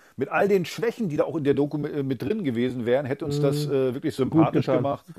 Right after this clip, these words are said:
Speaker 2: Richtig
Speaker 1: und
Speaker 2: gut
Speaker 1: gut
Speaker 2: getan.
Speaker 1: getan und alles.
Speaker 2: Ja.
Speaker 1: Und, äh, das war einfach, äh, also ein Beispiel stand ja auch schon in der Zeitung, wie gesagt, da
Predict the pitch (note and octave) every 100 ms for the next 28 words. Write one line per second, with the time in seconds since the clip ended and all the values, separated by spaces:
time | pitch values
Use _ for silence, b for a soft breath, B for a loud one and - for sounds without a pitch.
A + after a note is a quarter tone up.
0 | - - C#3 - B2+ D3 B2 E3+ - D#3+
1 | D3 C#3+ C#3+ C#3+ C#3 C3+ C3+ C3 C#3+ B2+
2 | B2 - B2+ A#2+ A#2+ A#2 G#2+ _ _ _
3 | _ A#2 G2+ A2 A2+ A#2 A2 A2+ G#2+ -
4 | - G#2+ G#2 G2+ G2+ - G2+ - B2 A#2
5 | A#2+ - A#2 A2+ A2 A2 - A2 G2+ G2
6 | F#2+ G#2 G#2 G2+ G2+ G2 - F#2+ G2